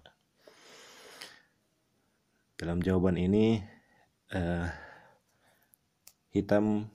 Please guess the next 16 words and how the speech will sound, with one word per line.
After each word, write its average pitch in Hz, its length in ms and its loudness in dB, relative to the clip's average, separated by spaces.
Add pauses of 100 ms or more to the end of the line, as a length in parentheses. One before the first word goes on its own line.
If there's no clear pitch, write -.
(560)
masih 87 320 -4
dalam 82 320 -2
aman, 101 480 -4 (320)
hanya 82 160 -4
saja 98 560 0 (640)
kalah 80 400 -4
kualitas 82 640 -4 (480)
dan 78 160 -8
juga 78 320 -6
pion, 78 480 -8
ya. 82 160 -8 (1900)
Oke, 107 240 0 (560)
kita 87 240 -4
kembali 87 480 0
ke 92 160 -2
permainan. 87 560 -2